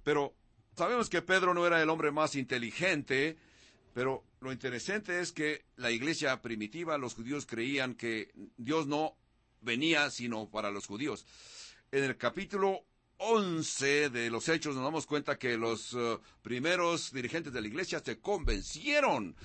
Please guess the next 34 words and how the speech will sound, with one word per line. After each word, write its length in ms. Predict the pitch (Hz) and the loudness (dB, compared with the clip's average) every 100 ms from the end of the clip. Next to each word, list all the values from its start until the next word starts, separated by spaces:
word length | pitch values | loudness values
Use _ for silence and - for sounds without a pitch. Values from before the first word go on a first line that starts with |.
| - - | -18 -2
de 140 | 135 | 2
algo 340 | 135 214 190 165 | 4 4 2 0
que 120 | 151 | 2
lo 100 | 143 | 2
consideraban 560 | 147 131 143 180 165 - | 0 -4 -2 0 -2 -2
loco, 600 | 110 123 214 - 214 - | -4 0 -2 -2 -6 -6
loco, 520 | 117 135 196 214 262 240 | -8 -2 -2 -2 -4 -2
de 160 | 143 | -2
que 160 | 135 123 | -2 0
Dios 200 | 165 175 | 0 0
también 420 | 135 147 175 175 | -2 0 -2 -2
venía 320 | 117 131 175 151 | -2 0 0 0
a 60 | |
los 140 | 127 110 | -2 -4
gentiles. 560 | 104 120 151 156 - - - - | -6 -4 -4 -4 -6 -16 -20 -4
Por 160 | 131 | 0
eso 140 | 143 151 | 0 0
es 60 | |
que 100 | - | -2
Pedro 260 | 139 151 139 | 2 2 2
dice, 200 | 127 120 | -2 -4
"Les 120 | 117 | -6
voy 200 | 107 185 | -2 0
a 40 | 151 | 0
escribir 480 | - 117 139 208 | -2 -6 -2 -2
para 220 | 139 113 - | -2 -6 -4
que 100 | 113 | 0
vean, 380 | 202 139 107 - _ - - - | 2 2 0 -12 _ -20 -20 -20
puedan 260 | - 202 226 | 0 2 2
entender 300 | 170 147 196 | 0 2 2
la 100 | 190 | 2
misericordia 520 | 143 120 110 180 196 | 2 -2 -2 -2 0
de 160 | 120 104 | 0 -4
Dios 520 | 196 269 160 - | -4 -4 -4 -8